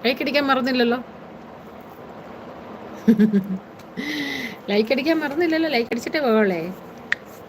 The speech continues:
കൈക്ക് വേദന. അങ്കിൾ, ഹായ് അങ്കിളേ. ആ, അങ്കിൾ നാൽപതാമത്തെ ലൈക്ക് അടിച്ച്. അങ്കിൾ, എന്തൊക്കെയുണ്ട് വിശേഷം?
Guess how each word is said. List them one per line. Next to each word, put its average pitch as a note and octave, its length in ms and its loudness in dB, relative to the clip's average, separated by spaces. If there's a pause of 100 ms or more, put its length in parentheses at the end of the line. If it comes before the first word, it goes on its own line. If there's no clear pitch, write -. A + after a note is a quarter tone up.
(3250)
കൈക്ക് - 280 0
വേദന. B2+ 300 0 (600)
അങ്കിൾ, C#4 360 8 (100)
ഹായ് G4+ 340 8
അങ്കിളേ. F#4+ 500 6 (960)
ആ, G3+ 40 0
അങ്കിൾ F3 360 2
നാൽപതാമത്തെ F#3+ 500 4
ലൈക്ക് E3 240 2
അടിച്ച്. E3+ 220 -2
അങ്കിൾ, A3 280 2
എന്തൊക്കെയുണ്ട് C#4+ 400 2
വിശേഷം? A#3+ 420 2